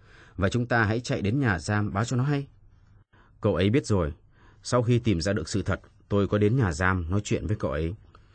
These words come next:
Vì cậu ấy không chịu mở miệng nên tôi đã nói cho cậu ấy biết hết mọi điều. Cậu ấy nhìn nhận tôi suy diễn đúng sự thật,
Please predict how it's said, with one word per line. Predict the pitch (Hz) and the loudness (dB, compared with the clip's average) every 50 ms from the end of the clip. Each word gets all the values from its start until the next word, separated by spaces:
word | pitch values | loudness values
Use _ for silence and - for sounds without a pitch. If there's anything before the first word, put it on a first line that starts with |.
| - - - - | -20 -18 -8 -2
Vì | 104 113 | 0 0
cậu | 113 - 110 92 | 2 2 2 2
ấy | 95 110 | 4 2
không | 131 - - 139 127 | 0 0 -2 -2 -2
chịu | - - 113 92 | 0 0 0 2
mở | 90 98 87 - | 2 0 0 0
miệng | - 95 95 82 - - - - - | 0 0 0 0 -2 -6 -14 -8 -4
nên | 92 95 90 | -2 -2 -2
tôi | 82 95 90 | 0 0 0
đã | 87 82 | 0 0
nói | 90 95 90 95 | -2 -2 -2 -2
cho | 101 - 120 | -2 -4 -4
cậu | - - 64 | -4 -4 -4
ấy | 57 80 85 | -4 -4 -4
biết | 85 104 117 123 - | -4 -4 -6 -6 -4
hết | 120 - - - | -4 -6 -4 -2
mọi | 101 98 - | -4 -4 -2
điều. | 82 87 80 71 - - - - - - _ - - - - _ - _ - - - - | -2 -2 -2 -4 -6 -10 -20 -20 -20 -20 _ -20 -20 -20 -20 _ -20 _ -20 -20 -14 -6
Cậu | - 107 92 | -4 -2 -2
ấy | 69 82 87 101 | 0 0 0 0
nhìn | 120 135 120 101 | 2 2 2 4
nhận | 95 92 85 - - - - _ - | 2 2 0 -2 -6 -16 -20 _ -6
tôi | 98 98 101 | -2 -2 -2
suy | 95 - 104 92 | 0 0 -2 -2
diễn | 82 85 80 87 107 104 | 0 -2 -2 -4 -4 -4
đúng | 107 107 127 | -2 -4 -2
sự | 120 117 85 | -2 -4 -4
thật, | 82 92 85 | -4 -4 -6